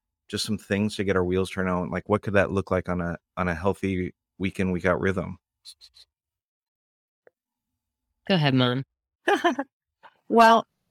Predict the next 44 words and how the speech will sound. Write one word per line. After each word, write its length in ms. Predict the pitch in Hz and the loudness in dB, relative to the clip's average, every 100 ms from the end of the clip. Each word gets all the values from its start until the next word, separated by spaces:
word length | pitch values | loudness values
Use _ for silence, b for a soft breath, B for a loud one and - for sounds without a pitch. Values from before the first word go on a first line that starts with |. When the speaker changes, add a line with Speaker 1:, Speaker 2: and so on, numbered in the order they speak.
| _ - | _ 0
Speaker 3:
first 280 | 370 - | 2 2
of 80 | 170 | 0
all, 340 | 160 135 139 - _ - | 2 2 0 -6 _ -8
it 140 | 190 | -4
doesn't 280 | 220 214 202 | 0 0 -2
have 220 | 202 196 | -2 -4
to 80 | - | -4
be 160 | 131 - | -6 -4
every 220 | 123 120 | -4 -4
week. 340 | 113 - - - | -4 -6 -10 -4
And, 340 | 151 147 143 - | 0 0 0 0
Speaker 1:
Okay. 40 | |
Speaker 3:
you 120 | 156 | -2
know, 120 | 139 | -4
we 140 | 139 139 | 0 2
always 260 | 139 135 | 2 0
say 320 | - 135 127 123 _ _ _ - | -4 -4 -4 -8 _ _ _ -14
Sundays 420 | - 139 131 127 | -6 -2 -2 -4
come 220 | - 143 | -4 -4
around 320 | 131 131 131 | -2 0 0
with 140 | 131 131 | -2 -2
amazing 460 | 131 131 127 131 | 0 0 0 0
regularity. 640 | 123 123 135 131 127 131 131 | 0 0 0 0 0 0 0
Every 220 | 131 131 | 0 -2
seven 380 | 127 135 123 127 | -4 -4 -2 -2
days, 300 | 120 123 147 | 0 0 0
there's 180 | 135 127 | -2 -2
a 40 | |
new 220 | 127 127 123 | -4 -2 0
one, 240 | 143 175 | 0 0
and 200 | - 131 | -2 -4
it's 180 | 120 - | -6 -6
a 40 | |
blank 280 | 120 135 127 | -4 -2 -2
sheet 220 | - 143 | -2 -4
of 60 | 127 | -4
paper. 420 | - 120 - 170 - | -2 -2 0 0 2
And, 380 | 135 127 123 123 - | 0 -2 -4 -6 -8
you 120 | 151 135 | -4 -2
know, 220 | 117 117 _ _ _ _ | -2 -4 _ _ _ _
so, 280 | - 156 143 | -4 -2 -2
so 300 | - - 170 - | -4 -2 -2 0
I 180 | 175 170 | 0 2
get 220 | 151 131 | 0 -2